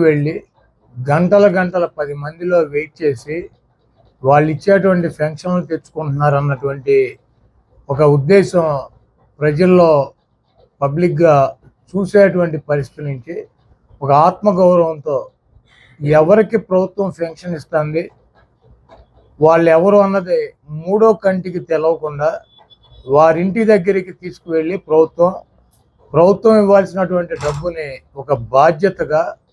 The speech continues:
వాళ్ళ హక్కుగా వాళ్ళు పెన్షన్లనే అందుతున్నారు. ఈరోజు పేదవాడికి కావచ్చు, ధనికుడికి కావచ్చు, ఈ రాష్ట్రంలో కానీ, ఈ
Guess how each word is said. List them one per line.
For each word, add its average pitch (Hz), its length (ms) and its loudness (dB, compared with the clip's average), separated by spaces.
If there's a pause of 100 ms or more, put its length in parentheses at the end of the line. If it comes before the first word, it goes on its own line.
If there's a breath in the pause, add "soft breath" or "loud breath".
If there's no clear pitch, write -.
(520)
వాళ్ళ 165 300 4
హక్కుగా 175 640 2 (960)
వాళ్ళు 175 500 2 (960)
పెన్షన్లనే 180 600 2 (260)
అందుతున్నారు. 143 560 -2 (960)
ఈరోజు 196 380 4 (180)
పేదవాడికి 196 720 4
కావచ్చు, 180 420 -2 (840)
ధనికుడికి 180 640 2
కావచ్చు, 170 520 0 (880)
ఈ 170 140 2
రాష్ట్రంలో 202 600 4
కానీ, 190 260 -2
ఈ 165 80 -6